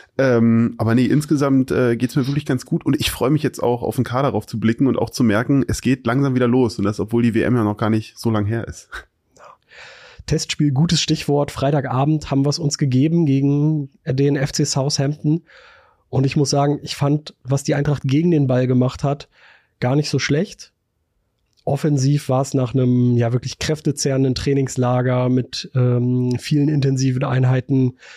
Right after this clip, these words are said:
Speaker 2: gegen eine halbwegs frische englische Mannschaft dann doch nicht so einfach. Da hat man gemerkt, die sind physisch top drauf. Ähm,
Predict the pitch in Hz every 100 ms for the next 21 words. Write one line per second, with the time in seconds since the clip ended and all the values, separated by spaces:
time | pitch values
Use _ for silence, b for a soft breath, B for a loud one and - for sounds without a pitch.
0 | B _ 127 127 127 123 127 123 - _
1 | _ 139 160 151 139 - - 175 - 151
2 | 151 135 147 143 - 135 135 - 143 -
3 | - b b b _ 127 131 139 147 139
4 | - 135 131 143 147 131 - 127 131 131
5 | 127 127 131 131 - - B B B B
6 | 143 139 139 131 - 143 147 - 151 139
7 | _ 127 131 135 143 - - 143 131 127
8 | 127 127 127 123